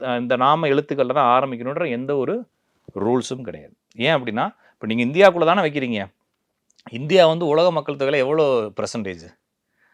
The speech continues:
அப்போ ஊர்ல இருக்கிறவன் பூரா பேர் இல்லாம சுத்திக்கிட்டு இருக்கான் இல்லைங்களா? அவன் இப்ப எவ்வளவு பெரிய கோடீஸ்வரன், எவ்வளவு ஹாப்பியா இருக்கிறானுங்க.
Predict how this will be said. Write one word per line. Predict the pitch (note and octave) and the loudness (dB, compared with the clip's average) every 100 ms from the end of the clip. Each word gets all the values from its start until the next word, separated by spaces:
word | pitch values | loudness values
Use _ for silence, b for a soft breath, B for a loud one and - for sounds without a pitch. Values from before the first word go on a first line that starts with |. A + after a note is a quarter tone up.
| _ | _
அப்போ | - C3 C#3 | -4 0 0
ஊர்ல | D#3 G#3+ F#3 | 0 2 2
இருக்கிறவன் | E3 D#3+ | 4 2
பூரா | D3+ D#3+ | 2 0
பேர் | C#3 F3 | 4 4
இல்லாம | D#3+ C3+ | 4 4
சுத்திக்கிட்டு | C3 A#2 A2+ G#2+ | 2 -4 -6 -6
இருக்கான் | G#2+ G2 | -6 -6
இல்லைங்களா? | G#2+ C3 B2+ A#2 | -6 -4 0 2
அவன் | A2+ D3+ | 2 0
இப்ப | D3+ | -2
எவ்வளவு | F#3 A3+ | 0 0
பெரிய | G3 | 0
கோடீஸ்வரன், | D#3+ E3 D3+ D3+ C#3+ | -2 -4 -4 -2 0
எவ்வளவு | D3 C3 | 0 2
ஹாப்பியா | C3+ C#3 C3+ | 0 0 -2
இருக்கிறானுங்க. | A2 G#2+ G2 F#2+ | -2 -4 -6 -10